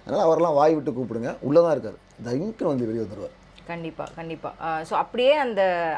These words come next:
Speaker 2: அஃபர்மேஷனானு நான்
Speaker 1: ஆ.
Speaker 2: கேட்டதோட, அந்த கண்டினியூடு, சிவா அவரோட எக்ஸ்பீரியன்ஸோட கண்டினியூஷனும் பேசிடலாம்.
Speaker 1: ஆ.
Speaker 2: ஆம்,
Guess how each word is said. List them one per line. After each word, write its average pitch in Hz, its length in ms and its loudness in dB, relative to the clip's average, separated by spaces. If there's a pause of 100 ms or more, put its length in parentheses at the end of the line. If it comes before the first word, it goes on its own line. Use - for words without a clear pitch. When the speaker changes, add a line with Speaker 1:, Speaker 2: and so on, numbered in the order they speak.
Speaker 2:
அஃபர்மேஷனானு 294 680 2
நான் - 220 2
Speaker 1:
ஆ. - 80 0
Speaker 2:
கேட்டதோட, 226 480 2
அந்த 294 220 2
கண்டினியூடு, 240 540 0
சிவா 233 420 2
அவரோட 196 460 0
எக்ஸ்பீரியன்ஸோட 214 640 -4
கண்டினியூஷனும் 220 800 -4
பேசிடலாம். 185 520 -4 (420)
Speaker 1:
ஆ. 117 160 -4
Speaker 2:
ஆம், 156 880 -6